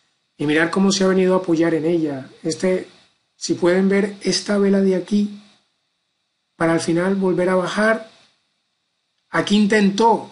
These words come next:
romper la zona de los seiscientos dólares, se apoya en, este, en, en la mitad del canal, vuelve a bajar, intenta y, y, y testea otra vez los seiscientos dólares,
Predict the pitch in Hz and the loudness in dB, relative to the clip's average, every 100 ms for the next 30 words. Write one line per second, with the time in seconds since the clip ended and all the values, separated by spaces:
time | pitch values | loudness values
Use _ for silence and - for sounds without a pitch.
0 | - 160 165 156 170 185 170 208 190 160 | -8 -2 0 0 0 0 0 0 0 0
1 | 143 147 131 170 170 175 180 202 208 220 | -2 -6 -4 -2 -2 -2 0 2 2 0
2 | 220 - _ _ _ - 180 131 180 180 | -2 -12 _ _ _ -6 -4 -2 0 2
3 | 170 180 175 - 180 180 180 175 180 175 | 0 -2 -4 -4 -2 -2 -2 -4 -4 -4
4 | 175 170 165 190 190 175 - 165 185 196 | -2 -2 -2 -2 -2 -2 -4 -4 -2 -2
5 | 165 175 175 185 175 - 214 226 - - | -2 0 0 -2 -2 -4 -4 -4 -10 -20
6 | _ _ _ _ _ - 175 147 202 208 | _ _ _ _ _ -2 -2 0 0 0
7 | 190 156 - - - _ _ _ _ _ | 0 -2 -4 -16 -20 _ _ _ _ _
8 | _ _ - 190 190 196 185 - 196 - | _ _ -4 -2 -2 -2 -2 -2 -4 -2
9 | 156 - - 214 190 190 196 190 175 156 | -2 -2 -2 0 0 0 0 0 0 -2
10 | 156 180 180 196 202 220 220 | -2 -4 -2 0 0 0 -4